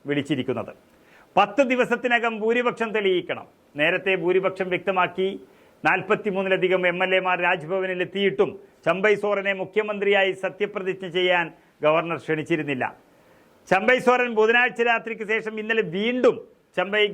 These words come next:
ഗവ-, ഗവർണറെ സമീപിച്ചിരുന്നുവെങ്കിലും ഗവർണർ ക്ഷണിച്ചില്ല. അതിലും മുഖ്യമന്ത്രി സ്ഥാനം രാജിവെച്ച ഹേമന്ത് സോറനെ ഇ ഡി അറസ്റ്റ് ചെയ്തതിന് പിന്നാലെ രണ്ട് ദിവസം ജാർഖണ്ഡിൽ ഭരണമില്ലാത്തൊരു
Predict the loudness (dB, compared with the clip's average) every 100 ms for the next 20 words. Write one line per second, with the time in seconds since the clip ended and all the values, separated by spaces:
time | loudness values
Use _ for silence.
0 | 2 2 0 -6 _ -2 0 2 0 0
1 | 0 -2 -8 -8 -4 -4 -4 -6 -6 -4
2 | -2 2 2 2 -6 -18 0 2 4 0
3 | -2 2 2 2 0 -2 -2 -8 -4 -4
4 | -6 -12 _ _ _ _ _ 0 4 4
5 | 4 0 0 0 0 2 2 2 -6 -4
6 | -4 -2 -2 -4 -6 -2 -2 0 -4 -2
7 | -4 0 2 2 0 -8 -2 0 0 -2
8 | -2 -2 2 2 2 0 -6 -20 _ 0
9 | 0 2 0 0 -4 -4 -2 0 0 -2
10 | -4 -4 -2 0 0 -4 0 0 0 -4